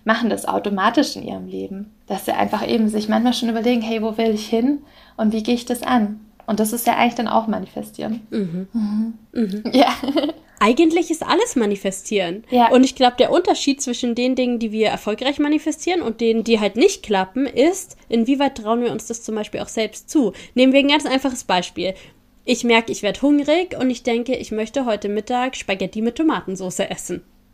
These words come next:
Speaker 2: Dass ich am Ende auf meinem, an meinem Tisch sitze mit einem Teller Spaghetti mit Tomatensauce vor mir,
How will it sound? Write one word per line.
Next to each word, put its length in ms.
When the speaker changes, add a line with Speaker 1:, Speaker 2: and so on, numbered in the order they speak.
Speaker 2:
Dass 180
ich 160
am 140
Ende 480
auf 160
meinem, 260
an 160
meinem 200
Tisch 180
sitze 400
mit 180
einem 120
Teller 300
Spaghetti 460
mit 140
Tomatensauce 760
vor 240
mir, 300